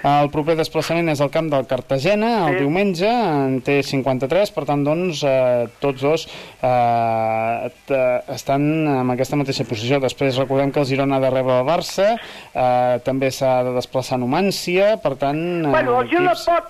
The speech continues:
Speaker 2: pujar, pot, pot, pot anar al playoff, vale?
Speaker 1: Sí, pot ser, pot ser.
Speaker 2: Molt bé.
Speaker 1: Està difícil, però no hi ha res, eh,
Speaker 2: Comentem
Speaker 1: decidit
Speaker 2: el partit
Speaker 1: encara.
Speaker 2: del Barça avui amb l'Espanyol?
Speaker 1: Comentem,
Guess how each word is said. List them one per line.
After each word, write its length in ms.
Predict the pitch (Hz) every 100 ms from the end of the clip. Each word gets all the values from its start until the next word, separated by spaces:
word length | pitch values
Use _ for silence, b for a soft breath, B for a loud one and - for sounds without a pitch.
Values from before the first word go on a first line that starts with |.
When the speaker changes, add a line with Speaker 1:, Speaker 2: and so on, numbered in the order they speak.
| - -
Speaker 2:
pujar, 500 | 254 277 262 240 - -
pot, 160 | 294 - - 233
pot, 140 | 294 294 -
pot 160 | 294
anar 120 | 302
al 60 | 285 220
playoff, 360 | 196 170 139 - -
vale? 160 | 262
Speaker 1:
Sí, 400 | 294 220 190 262 165
pot 140 | 147
ser, 260 | - 127 196
pot 140 | 127 -
ser. 200 | 127 170
Speaker 2:
Molt 80 | 175
bé. 80 | 156
Speaker 1:
Està 240 | 123 120 120
difícil, 480 | 123 135 127 180 180
però 440 | 185 131 123 123
no 80 | 131
hi 60 | 139
ha 80 | 135
res, 340 | 135 135 120
eh, 200 | 135 131
Speaker 2:
Comentem 140 | 127 -
Speaker 1:
decidit 200 | - 320
Speaker 2:
el 60 |
partit 220 | 320 -
Speaker 1:
encara. 180 | - -
Speaker 2:
del 100 | 294
Barça 300 | 294 302 277
avui 200 | 277 294
amb 100 | 277
l'Espanyol? 580 | 277 - 285 302 262 170
Speaker 1:
Comentem, 500 | 214 208 202 214 147